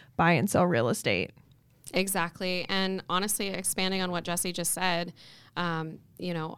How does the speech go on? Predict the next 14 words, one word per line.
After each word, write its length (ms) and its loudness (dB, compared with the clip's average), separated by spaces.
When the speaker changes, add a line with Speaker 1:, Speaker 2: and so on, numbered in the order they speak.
Speaker 2:
a 80 -4
lot 220 0
of 80 -2
us 180 -2
may 140 -6
be 120 -4
thinking, 720 0
"Okay, 480 4
that 220 2
all 140 2
sounds 480 2
really 200 2
great, 480 4
but 320 0